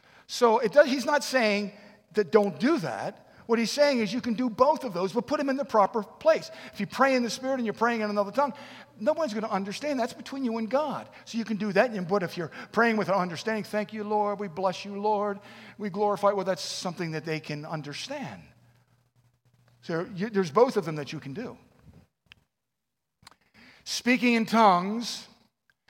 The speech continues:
is a tool to receive divine revelation. First Corinthians fourteen, five. So according to Paul, if you can read that, I didn't put that up there,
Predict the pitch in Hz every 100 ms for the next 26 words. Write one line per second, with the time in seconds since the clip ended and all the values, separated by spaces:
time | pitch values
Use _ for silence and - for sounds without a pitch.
0 | - - 156 175 - 269 185 147 175 202
1 | - _ _ _ _ _ _ _ _ _
2 | _ _ - 160 151 180 143 135 139 135
3 | 139 139 135 - 117 123 117 95 80 -
4 | - _ _ _ _ _ _ _ _ _
5 | _ _ _ _ _ _ _ _ - 117
6 | - 120 117 117 101 156 127 - 123 117
7 | 113 _ _ _ _ _ _ _ _ _
8 | _ _ _ _ _ - 85 - - _
9 | _ _ _ _ _ _ _ _ _ _
10 | _ _ _ - - - - 160 175 214
11 | 262 254 196 233 185 151 156 202 147 127
12 | 143 147 156 139 131 151 147 127 135 131
13 | 127 - 120 117